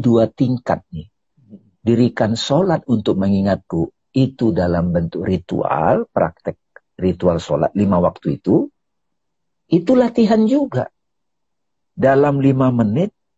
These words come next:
aku mau berlatih Tuhan untuk standing as awareness. Sadar sebagai aku melalui gerak dalam takbir, dalam ruku, dalam iktidal, sujud, duduk antara dua su-, sujud lagi,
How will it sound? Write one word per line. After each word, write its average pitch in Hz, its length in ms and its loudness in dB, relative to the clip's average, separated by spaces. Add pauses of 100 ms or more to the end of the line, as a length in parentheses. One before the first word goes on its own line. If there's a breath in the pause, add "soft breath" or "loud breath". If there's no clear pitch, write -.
(240)
aku 147 360 -2
mau 151 160 0
berlatih 120 600 -2
Tuhan 98 440 -6
untuk 170 440 0
standing 180 800 0
as 165 360 0
awareness. 156 680 2 (1600)
Sadar 175 640 0
sebagai 135 480 0
aku 139 480 0
melalui 123 560 2
gerak 139 400 0
dalam 101 480 -4
takbir, 117 720 -4
dalam 90 320 -2
ruku, 113 720 -4 (320 soft breath)
dalam 92 400 -2
iktidal, 110 960 0
sujud, 113 800 -2
duduk 123 400 0
antara 101 320 0
dua 101 160 0
su-, - 160 -4
sujud 127 400 2
lagi, 135 320 0